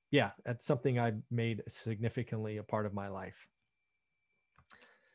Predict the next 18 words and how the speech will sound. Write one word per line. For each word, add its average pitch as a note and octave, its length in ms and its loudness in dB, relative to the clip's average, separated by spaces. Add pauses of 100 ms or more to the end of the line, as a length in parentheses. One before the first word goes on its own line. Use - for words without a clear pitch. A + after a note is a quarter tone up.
(200)
So F3 160 10
at D#3+ 80 10
the F#3+ 100 12
end G#3+ 100 12
of G3+ 60 12
the F#3+ 100 12
day, G3 180 12
that's F#3 320 8
my F3 240 12
journey. E3+ 340 10
That's E3+ 180 8
my D#3+ 100 8
spreadsheet. F3 680 6
That's C#3+ 240 2
how D3+ 160 10
I'm D#3+ 260 10
defeating D#3+ 720 4
hopelessness. E3+ 800 4